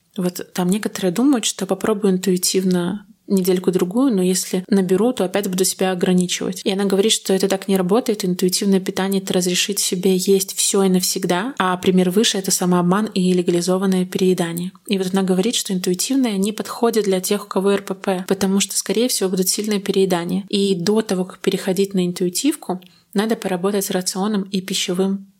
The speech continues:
поведением. Еще у нее был интересный момент по поводу эмоций. «Я понимаю, что заедаю эмоции, просто не буду это делать, и пищевое поведение наладится».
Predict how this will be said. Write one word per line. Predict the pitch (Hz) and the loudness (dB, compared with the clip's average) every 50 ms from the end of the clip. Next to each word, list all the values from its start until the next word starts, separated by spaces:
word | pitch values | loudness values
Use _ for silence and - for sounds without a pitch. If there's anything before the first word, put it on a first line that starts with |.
| _ - | _ -8
поведением. | - 190 185 185 185 180 170 175 175 175 180 - | -4 -2 0 0 0 0 -2 -2 -6 -8 -8 -2
Еще | - 190 185 - - 214 220 | 0 2 2 2 0 0 0
у | 233 | 2
нее | 214 196 190 185 | 2 2 4 4
был | 185 190 180 185 | 2 4 4 4
интересный | 180 180 - - - 190 185 - - 185 | 2 2 0 0 -2 -2 -2 -2 0 2
момент | 185 180 185 202 208 208 - | 2 4 4 2 0 -2 -6
по | - | -10
поводу | 190 - 190 190 180 190 | -6 -6 -4 -2 0 0
эмоций. | 190 185 185 180 175 175 - - - 202 - - | 2 2 2 0 0 -2 -6 -8 -8 -10 -10 -4
«Я | 208 226 240 | -2 -2 0
понимаю, | - 208 190 185 185 214 233 226 | 0 0 2 2 2 2 2 0
что | - - 196 | -2 -2 -2
заедаю | 165 190 185 170 190 190 196 196 | 0 0 0 0 2 2 2 4
эмоции, | 190 185 180 175 175 - - | 4 4 2 2 0 -4 -10
просто | - - 202 202 196 - - | -4 -2 -2 -2 -2 0 -2
не | 190 185 | -2 0
буду | 185 196 190 185 | 0 2 2 2
это | 180 185 180 | 2 2 0
делать, | 170 170 214 269 320 285 254 - | 0 2 2 2 2 2 0 -2
и | - 214 | -6 -6
пищевое | - - - - 196 220 247 | -4 -4 -2 0 0 0 2
поведение | - 190 190 185 190 208 208 202 | 2 0 0 2 2 2 2 2
наладится». | 190 185 170 170 170 170 196 - - - - - | 2 2 2 0 0 -2 0 0 -2 -2 -2 -4